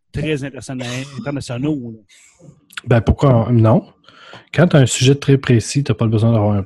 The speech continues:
Speaker 2: un, t'as pas besoin que ce soit international, ton sujet, là.
Speaker 1: Non.
Speaker 2: Si tu parles, mettons, de, de Fallout, peu importe dans le monde, ce monde-là, il existe pas.
Speaker 1: Exact.
Speaker 2: Fait que, veux, veux pas, c'est un jeu vidéo. Tout le monde partout sur la planète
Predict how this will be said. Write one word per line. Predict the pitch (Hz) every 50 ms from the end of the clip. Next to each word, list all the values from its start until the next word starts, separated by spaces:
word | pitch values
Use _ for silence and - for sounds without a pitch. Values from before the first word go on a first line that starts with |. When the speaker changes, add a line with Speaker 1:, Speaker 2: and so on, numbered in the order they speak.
| -
Speaker 2:
un, | 113 110 107 104
t'as | 98 - - - 104
pas | 98 - 123
besoin | 120 123 127 139
que | 139
ce | -
soit | - 131
international, | 120 113 - 117 117 113 110 101 113 107 110 139 143
ton | - 120 110
sujet, | - - - 113 120 127
là. | 127 123 117 - _ _ -
Speaker 1:
Non. | 120 113 _ _ _ _ _ -
Speaker 2:
Si | - - 131
tu | - -
parles, | - 165 170 156
mettons, | 131 110 - 139 156
de, | 131 110 101
de | 104 110 107
Fallout, | - - 123 120 113 113 113 107 - - - - _ _ _ _ _ _ _ _ _ _ _ _ _ _ _ _ _ _ _ _ _
peu | -
importe | 120 117 110 95 - 127 139 131
dans | 123 113
le | 110
monde, | 107 117 151 170 160 139
ce | 117 - - 117
monde-là, | 120 127 131 123 143 151
il | 135 113
existe | 110 107 104 98 - _
pas. | _ 120 117 - - 127
Speaker 1:
Exact. | 131 - 127 135 - _ _ _
Speaker 2:
Fait | 98
que, | _ - 95
veux, | 98 104 110 113
veux | 110
pas, | - 139 147
c'est | - - 117
un | 110
jeu | 107 104 123 120
vidéo. | 117 113 113 120 151 160 - _
Tout | - 123
le | 127
monde | 127 131 131 123 -
partout | 113 - _ - 131
sur | - - 117
la |
planète | 110 113 113 117 123